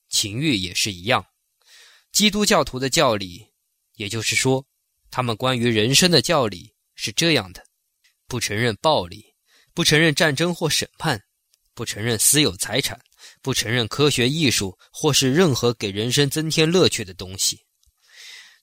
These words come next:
倘若人人都能像他们所描述的教祖那样，那就万事如意了。但是你知道，情形并非如此，也不可能如此。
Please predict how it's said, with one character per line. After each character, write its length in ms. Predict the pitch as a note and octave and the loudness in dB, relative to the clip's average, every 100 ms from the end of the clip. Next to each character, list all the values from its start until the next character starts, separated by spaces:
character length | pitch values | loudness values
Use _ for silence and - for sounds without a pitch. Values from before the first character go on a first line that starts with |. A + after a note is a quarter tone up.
| - | -18
倘 200 | - G2+ | -12 -4
若 140 | A2 | -2
人 180 | G2+ C3 | 0 0
人 200 | C3+ B2+ | 2 0
都 160 | C3 D3 | 0 0
能 160 | B2+ | 2
像 180 | C3+ C3+ | 4 2
他 220 | A2+ D3 E3+ | 2 0 2
们 100 | D3+ | 2
所 180 | - | 0
描 260 | G2 F#2 A2 | -2 -2 -2
述 140 | - | -2
的 100 | A#2+ | -4
教 240 | A2 F3 C3+ | 0 0 0
祖 180 | G#2 F#2 | -2 -6
那 160 | A2 G#2 | -4 -2
样， 240 | F#2+ G#2+ _ _ _ _ - _ - | -4 -16 _ _ _ _ -20 _ -8
那 120 | B2 | -4
就 140 | A#2 A#2 | -2 2
万 200 | D#3+ A#2+ | 4 4
事 180 | - A2 | 2 0
如 180 | F2+ | -4
意 180 | A#2 D#3 | -8 -6
了。 240 | G#2 - _ _ _ - _ _ _ _ _ _ | -6 -10 _ _ _ -20 _ _ _ _ _ _
但 160 | G2+ - | -8 -8
是 140 | G#2 | -10
你 100 | F2 - | -14 -10
知 160 | G#2+ | -6
道， 260 | G#2+ G2 - _ _ _ _ | -4 -6 -8 _ _ _ _
情 240 | - A#2+ | 0 2
形 180 | B2 B2 | 2 2
并 220 | B2 F3 A2+ | -2 -4 -4
非 180 | D#3 | -2
如 180 | D#3 F#2+ | -4 -4
此， 340 | F#2+ - - - _ - - - | 0 0 0 -6 _ -20 -20 0
也 120 | D#3+ | 2
不 160 | E3 A3 | 2 -2
可 220 | - F2+ | -2 -6
能 120 | F#2+ | -4
如 200 | C3 G#2+ | -2 -2
此。 240 | - - | 0 0